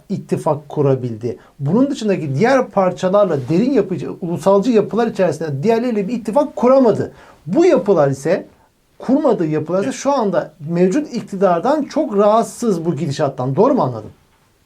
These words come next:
Speaker 2: Yani sadece aydınlık grubu demek kısıtlı bir yaklaşım olur. Çünkü daha geniş çevrelerle,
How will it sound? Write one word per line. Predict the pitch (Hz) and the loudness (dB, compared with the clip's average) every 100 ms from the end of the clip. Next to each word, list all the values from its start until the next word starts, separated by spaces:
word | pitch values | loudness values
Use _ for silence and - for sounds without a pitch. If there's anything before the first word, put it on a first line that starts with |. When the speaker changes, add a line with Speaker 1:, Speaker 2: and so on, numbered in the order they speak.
| _ _ _ _ _ _ _ - | _ _ _ _ _ _ _ -6
Speaker 2:
Yani | 143 | -4
sadece | 143 202 202 180 | -2 -2 -2 -4
aydınlık | 170 180 - - | -4 -8 -14 -14
grubu | 175 165 156 | -10 -8 -6
demek | 156 151 - _ | -6 -6 -10 _
kısıtlı | 151 - - 165 | -18 -18 -18 -6
bir | |
yaklaşım | 156 151 165 - 165 | -4 -4 -8 -10 -12
olur. | 226 | -14
Çünkü | - 196 165 - 160 156 - _ - _ 143 | -6 -4 -4 -4 -4 -4 -6 _ -20 _ -4
daha | 165 185 | -2 0
geniş | 180 160 151 - | -2 -4 -8 -10
çevrelerle, | - 139 139 135 147 147 123 139 | -8 -6 -6 -4 -4 -6 -8 -12